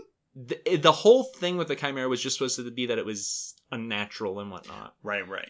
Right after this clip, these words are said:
Speaker 1: Uh, but there's not, like, an origin given to it. It, there's not really a reason for why it was put together this way. It just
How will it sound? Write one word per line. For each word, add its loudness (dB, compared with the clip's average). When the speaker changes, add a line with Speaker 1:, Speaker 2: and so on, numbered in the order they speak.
Speaker 1:
Uh, 4
but 2
there's 2
not, 0
like, -2
an -4
origin 0
given -4
to -2
it. -4
It, -2
there's -2
not 0
really 0
a 0
reason -4
for 0
why 2
it 2
was -2
put -2
together -2
this -6
way. -4
It -8
just -6